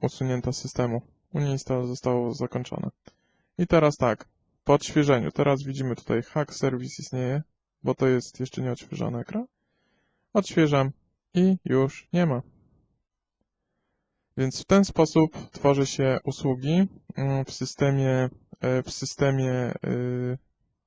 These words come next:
Windows. E, przy użyciu właśnie Visual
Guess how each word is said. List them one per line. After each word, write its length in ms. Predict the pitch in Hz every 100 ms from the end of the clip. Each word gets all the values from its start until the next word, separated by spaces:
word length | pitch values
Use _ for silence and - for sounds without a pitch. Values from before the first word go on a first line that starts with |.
| _
Windows. 680 | 165 160 123 127 170 - - _ _ _ _ _ _ _ _ _ _ _ -
E, 320 | 135 143 143
przy 240 | - -
użyciu 440 | 226 156 143 151 135
właśnie 560 | 127 131 - 127 127 139
Visual 560 | 127 135 139 127 123